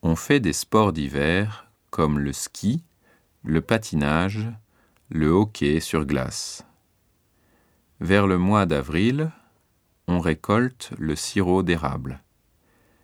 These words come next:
C'est le symbole du passage de l'hiver au printemps. Céline Dion est une chanteuse originaire de la région de Montréal.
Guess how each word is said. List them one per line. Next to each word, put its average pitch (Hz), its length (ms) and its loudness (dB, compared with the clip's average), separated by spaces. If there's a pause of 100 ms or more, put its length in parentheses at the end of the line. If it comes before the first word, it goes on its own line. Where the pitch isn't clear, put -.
(360)
C'est - 140 0
le 80 120 2
symbole 110 720 0 (100)
du - 140 -8
passage 90 800 0 (200)
de - 160 -4
l'hiver 85 760 0
au 92 120 -2
printemps. - 420 -4 (2000)
Céline 80 520 2
Dion 104 340 2 (600)
est - 260 0
une 95 140 4
chanteuse 117 880 0
originaire 82 800 2
de 80 80 -2
la 73 180 0
région 82 600 0
de 82 120 -2
Montréal. 71 760 0